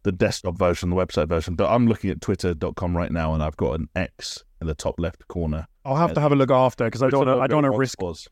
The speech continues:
Speaker 2: breaking the sh-, the stream at the last
Speaker 1: Oh, right.
Speaker 2: by
Speaker 1: Yeah, 'cause your,
Speaker 2: clicking
Speaker 1: your
Speaker 2: something
Speaker 1: mouse is probably
Speaker 2: else.
Speaker 1: still fucked as well.
Speaker 2: It might be right. This is gonna be fun for everyone if we can't actually finish the podcast because I can't click on the end stream button. Um, but hey, we're soon gonna find out. Uh, but no, thank you to everyone for watching. Thank you to everyone, um,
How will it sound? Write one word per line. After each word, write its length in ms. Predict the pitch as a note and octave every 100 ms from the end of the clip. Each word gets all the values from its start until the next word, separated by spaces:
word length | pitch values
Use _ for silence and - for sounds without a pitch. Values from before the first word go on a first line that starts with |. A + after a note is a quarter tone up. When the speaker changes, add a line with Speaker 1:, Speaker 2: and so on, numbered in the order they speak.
| _
Speaker 2:
breaking 560 | C#3 C3+ C3 - B2 A2+
the 80 |
sh-, 200 | A2+ - -
the 200 | B2 A#2+
stream 420 | A2 - B2 A2+
at 60 | G#2
the 80 | A2+
last 240 | A2+ A2
Speaker 1:
Oh, 100 | A#2
right. 220 | A2 G2+ -
Speaker 2:
by 120 | A#2+
Speaker 1:
Yeah, 220 | A#2 A2+
'cause 180 | F#2 G2
your, 100 | G2
Speaker 2:
clicking 200 | G2+ G#2+
Speaker 1:
your 80 | A2+
Speaker 2:
something 40 | G#2
Speaker 1:
mouse 200 | A2 -
is 80 | F#2+
probably 260 | - F#2+ E2+
Speaker 2:
else. 80 |
Speaker 1:
still 200 | - F2+
fucked 380 | E2 - F2+ -
as 120 | F#2
well. 240 | F#2+ G2+ F#2 - - _ _
Speaker 2:
It 100 | D#3+
might 140 | G#3+ G3+
be 100 | C#3
right. 300 | B2 A#2+ D3+
This 160 | D#3+
is 60 | E3
gonna 140 | D3
be 100 | C3
fun 280 | A#2+ C#3+ C3+
for 100 | B2
everyone 220 | B2 B2
if 100 | A#2+
we 100 | B2+
can't 260 | A#2 C3+ B2
actually 240 | A2+ - B2
finish 280 | C3+ A#2 -
the 80 |
podcast 500 | - B2+ G#2+ G#2+ -
because 200 | - B2 A#2+
I 60 |
can't 240 | G#2+ A#2+ A2
click 180 | A2+ -
on 60 |
the 120 | A2 A2
end 140 | A2+
stream 220 | - A2+
button. 240 | G#2+ G2 A2+ _ _ -
Um, 340 | C3 C3 C#3+ _
but 160 | C#3 B2
hey, 220 | C3+ A#2
we're 120 | A#2+
soon 200 | - B2+
gonna 120 | A#2+
find 240 | - B2 A#2+
out. 180 | G#2+ _ _ _ -
Uh, 200 | D#3 D3
but 100 | F3+
no, 100 | D3+
thank 240 | - F3+
you 60 | D#3
to 80 | D#3
everyone 260 | D3 C#3 C3+
for 120 | C3+
watching. 280 | C3 - B2+
Thank 200 | D3 C#3+
you 60 | A#2
to 80 |
everyone, 320 | C3 B2 A#2+ A#2+
um, 340 | A#2 A2+ A2+